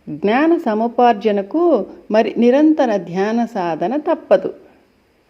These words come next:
సముపార్జిస్తున్న జ్ఞానాన్ని ఎప్పటికప్పుడు మదనం చేస్తూనే ఉండాలి. మదనం అంటే ఒక మరి చిలకడం. చిలకడం అంటే అది ఒక నిరంతర ప్రక్రియ.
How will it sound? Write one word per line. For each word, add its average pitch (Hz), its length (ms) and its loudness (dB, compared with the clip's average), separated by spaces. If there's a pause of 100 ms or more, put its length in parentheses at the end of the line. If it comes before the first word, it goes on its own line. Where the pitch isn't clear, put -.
(100)
సముపార్జిస్తున్న 240 1040 0
జ్ఞానాన్ని 202 960 0 (260)
ఎప్పటికప్పుడు 208 840 0
మదనం 202 480 0 (100)
చేస్తూనే 175 680 -2
ఉండాలి. 220 600 4 (1400)
మదనం 196 460 2 (100)
అంటే 208 360 0 (640)
ఒక 190 200 0 (500)
మరి 190 240 2 (100)
చిలకడం. 233 460 0 (720)
చిలకడం 202 560 -2
అంటే 233 580 4 (380)
అది 311 180 4
ఒక 320 220 4
నిరంతర 254 680 4
ప్రక్రియ. 302 600 2